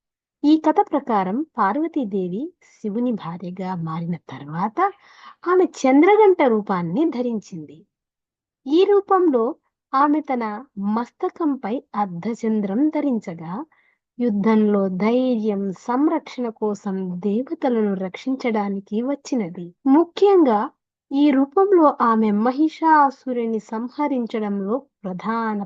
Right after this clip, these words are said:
పాత్ర పోషించింది. అమ్మవారు యుద్ధంలో ధైర్యం, కానీ అదే సమయంలో శాంతి మరియు సమతుల్యత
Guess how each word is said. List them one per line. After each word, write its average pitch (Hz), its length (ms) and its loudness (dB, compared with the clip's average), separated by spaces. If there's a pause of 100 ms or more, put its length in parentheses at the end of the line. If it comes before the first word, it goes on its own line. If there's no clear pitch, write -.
(120)
పాత్ర 226 340 -6
పోషించింది. 185 840 -8 (480)
అమ్మవారు 370 520 6
యుద్ధంలో 254 580 2 (200)
ధైర్యం, 277 520 0 (640)
కానీ 220 340 0 (180)
అదే 262 320 0
సమయంలో 233 680 -2
శాంతి 170 580 -12 (640)
మరియు 339 380 6
సమతుల్యత 196 840 -2